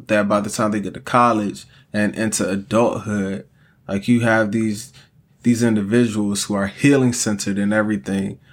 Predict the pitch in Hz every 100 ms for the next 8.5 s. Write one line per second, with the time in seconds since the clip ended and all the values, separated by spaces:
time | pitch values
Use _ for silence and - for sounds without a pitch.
0 | _ 104 101 98 95 - 101 55 - _
1 | _ _ - - 98 98 82 123 131 -
2 | 104 98 - - 104 101 107 - 90 -
3 | - - 85 - 107 104 - - - -
4 | - - - 110 107 110 - - - -
5 | - - - - - - - _ - _
6 | - 98 - 127 135 135 160 - 120 117
7 | 107 98 107 113 117 110 123 110 - 110
8 | 104 113 107 98 -